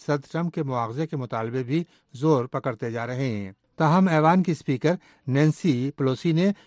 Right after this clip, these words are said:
منگل کو کہا کہ صدر چاہتے ہیں کہ اس طرح کے حربوں سے وہ اپنے حامیوں کا زیادہ اعتماد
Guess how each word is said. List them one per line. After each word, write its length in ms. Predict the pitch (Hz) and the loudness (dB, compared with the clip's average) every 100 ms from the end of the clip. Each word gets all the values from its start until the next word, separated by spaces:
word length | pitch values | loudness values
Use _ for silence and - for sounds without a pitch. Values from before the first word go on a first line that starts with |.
| _ | _
منگل 340 | 123 135 147 180 | -2 2 2 2
کو 140 | 156 | 2
کہا 280 | 131 107 127 | 0 2 0
کہ 140 | 143 | 0
صدر 340 | 143 - 135 117 | -2 0 -2 -2
چاہتے 400 | - 104 104 139 | -2 -4 -2 0
ہیں 180 | 143 175 - _ | 0 0 -6 _
کہ 80 | 139 | -4
اس 160 | 135 | -2
طرح 180 | - 147 | 0 0
کے 120 | 139 | 0
حربوں 320 | 110 107 120 135 | -4 -4 -4 -2
سے 220 | 165 175 - _ | -2 -4 -6 _
وہ 160 | 131 151 | 2 4
اپنے 260 | 143 151 127 | 4 0 -2
حامیوں 420 | 107 110 127 147 | -2 0 0 0
کا 200 | 170 160 - _ 123 | 0 -2 -4 _ -10
زیادہ 520 | 120 135 139 131 143 _ - | -2 0 2 0 0 _ -10
اعتماد 400 | 135 143 135 123 | -6 -2 2 2